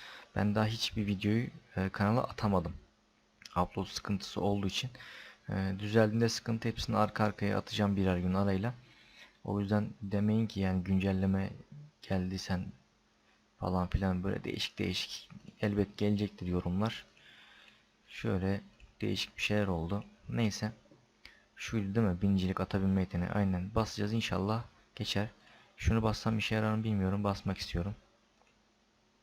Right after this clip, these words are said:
Ne oldu? Başarıyla tamamladım. E, hala şey diyor.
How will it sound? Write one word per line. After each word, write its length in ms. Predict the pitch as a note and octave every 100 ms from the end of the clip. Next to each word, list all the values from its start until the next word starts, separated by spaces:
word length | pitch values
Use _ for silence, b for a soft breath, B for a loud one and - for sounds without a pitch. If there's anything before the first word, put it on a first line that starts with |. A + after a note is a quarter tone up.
| _ _ -
Ne 120 | A#2
oldu? 420 | G#2+ F#2+ A2 A2+ - - _ _ _ _ _ _ _ _ _ _ _ _ _
Başarıyla 380 | A#2 G#2 G2 G#2
tamamladım. 480 | - G2+ G2 F#2 F2+ - - - _ _ _ _ _ _ _ _ _ _ _ _ _ -
E, 80 | A2
hala 380 | A2 A#2 G#2+ A2
şey 300 | - A#2+ G2+
diyor. 200 | G2